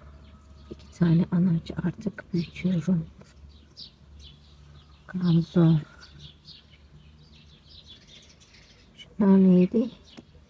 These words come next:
Harry Watson. Şunlar Host Pink. Ne? Da bir şey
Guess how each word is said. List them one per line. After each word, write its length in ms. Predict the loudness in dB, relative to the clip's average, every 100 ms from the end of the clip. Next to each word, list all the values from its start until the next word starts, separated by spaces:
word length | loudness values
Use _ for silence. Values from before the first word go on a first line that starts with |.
| -20 _ -4
Harry 140 | 0
Watson. 640 | 4 4 2 -2 0 2 0 -4 -20 -20 -20 _ -20 -20 -20 -20 -20 -20 -20 -20 -20 -20 -20 -20 -20 _ -18
Şunlar 360 | -16 -4 0 0
Host 280 | -2 -6 -8 0
Pink. 340 | 2 4 2 -6 -20 -20 -20 -20 -20 -20 -20 -20 -20 -20 -20 -20 -20 -20 -20 -20 -14 -2
Ne? 280 | 2 2 0 -6 -20 -20 -20 -20 -20 -20 -20 -20 -20 _ -16 -16 -18 -20 -20 -20 -20 -20 -20 -20 -20 -16 -14 -14 -16 -20 -20 -20 -20 -20 -20 -20 -20 -16 -16 -16 -16 -20 -20 -20 -8
Da 220 | -2 -2 -2 -8 -20 -20 -20 -20 -20 -20 -20 -20 -20 -20 -20 -20 -20 _ -12
bir 60 | -8
şey 380 | -6 -2 -2